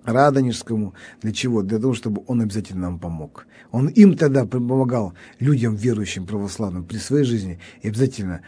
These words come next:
нам поможет. И поможет нашим детям, потому что Господь вот показал, вот так надо жить,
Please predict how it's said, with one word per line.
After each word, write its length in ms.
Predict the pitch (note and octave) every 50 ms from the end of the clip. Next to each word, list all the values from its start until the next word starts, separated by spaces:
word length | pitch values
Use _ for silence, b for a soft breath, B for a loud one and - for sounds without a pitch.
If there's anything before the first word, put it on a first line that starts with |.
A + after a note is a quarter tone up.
| B B
нам 280 | - F2+ G2+ G2 F#2 E2+
поможет. 460 | E2+ F2 E2+ D#2+ D2+ D2 C#2+ C#2 - -
И 160 | - B2 B2
поможет 480 | G#2+ C3+ C3+ D3+ E3 D3+ C3+ C3+ C3
нашим 360 | B2+ C#3 C3+ C3 - B2+ B2 A2+
детям, 380 | G2+ G#2+ G2+ F2 F2 E2+ D2+
потому 360 | D#2 F#2 F2+ F2 G2 G2+ G2+
что 180 | F#2 F2 - F#2+
Господь 500 | E2+ G#2 G2+ - - - D3 C#3 C#3 - B B B B B B B
вот 120 | - -
показал, 400 | - A#2+ - A#2 A2 G#2 G2 F2
вот 320 | F2+ A2 B2 A#2 - - -
так 320 | E3+ D#3 C#3+ C3+ C3+ A#2
надо 260 | A2 A2 G2 F2 G2
жить, 500 | F2+ F2 F#2+ D#3 G3 F3 - - - -